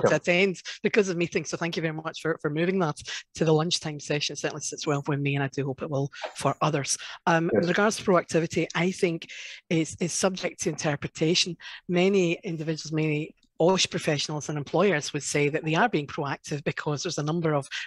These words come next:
Speaker 1: rams and risk assessments and policies out there to try and, you know, a lead, uh, uh, or effectively negate any of the risks or limit any of the risks and mitigate accordingly, um, on any of the businesses. But the reality is we're not proactive. In the main,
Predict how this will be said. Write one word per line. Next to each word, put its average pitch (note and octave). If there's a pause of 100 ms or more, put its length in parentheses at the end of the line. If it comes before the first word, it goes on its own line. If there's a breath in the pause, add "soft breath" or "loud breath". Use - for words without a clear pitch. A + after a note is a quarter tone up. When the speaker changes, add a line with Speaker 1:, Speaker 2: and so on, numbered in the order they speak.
Speaker 1:
rams D3
and D3
risk -
assessments D#3+
and D3+
policies D#3
out D3
there D3
to -
try D3+
and, D3 (520 loud breath)
you G3+
know, E3
a E3+
lead, E3 (240)
uh, C#3+ (180)
uh, D3
or C#3+
effectively D3
negate D3+
any D#3
of D#3
the D3+
risks -
or D#3
limit D#3
any D3+
of C#3+
the D3
risks -
and D#3
mitigate D3+ (220 loud breath)
accordingly, D#3 (240 loud breath)
um, D3+ (180)
on E3
any D#3+
of D3
the D3+
businesses. E3+
But G3
the -
reality G3
is E3
we're F3
not F3+
proactive. - (380 loud breath)
In F#3
the F#3
main, F#3